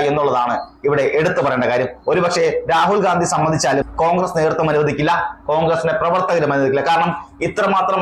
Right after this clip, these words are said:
അഹങ്കാരിയായ, ഇത്രമാത്രം ഒരാളെ അവഹേളിക്കുന്ന,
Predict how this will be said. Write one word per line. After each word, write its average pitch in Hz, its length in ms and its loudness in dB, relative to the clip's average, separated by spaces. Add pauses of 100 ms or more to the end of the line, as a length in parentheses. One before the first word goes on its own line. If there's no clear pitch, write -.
അഹങ്കാരിയായ, 170 580 2 (260)
ഇത്രമാത്രം 175 600 0 (580)
ഒരാളെ 156 400 2
അവഹേളിക്കുന്ന, 156 560 0